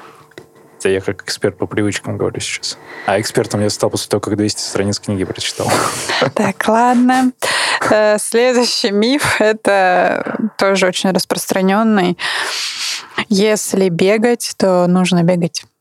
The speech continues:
Speaker 2: много и быстро. Ну, типа, если вот просто выйти и медленно пробежать, э, три километра, ну зачем? Это, это
Speaker 1: Это зашкварно.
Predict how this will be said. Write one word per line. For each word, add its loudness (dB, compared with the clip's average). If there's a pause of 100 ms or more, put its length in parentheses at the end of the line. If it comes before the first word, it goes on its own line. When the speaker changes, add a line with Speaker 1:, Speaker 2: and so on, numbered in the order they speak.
(120)
Speaker 2:
много 2
и 0
быстро. -4 (2000)
Ну, 4
типа, -2
если 2
вот 4 (560)
просто 2
выйти 0
и 2
медленно 2
пробежать, 0
э, 2 (460)
три 0
километра, 0
ну 4
зачем? 0 (140)
Это, -2 (120)
это 0 (800)
Speaker 1:
Это -2
зашкварно. 0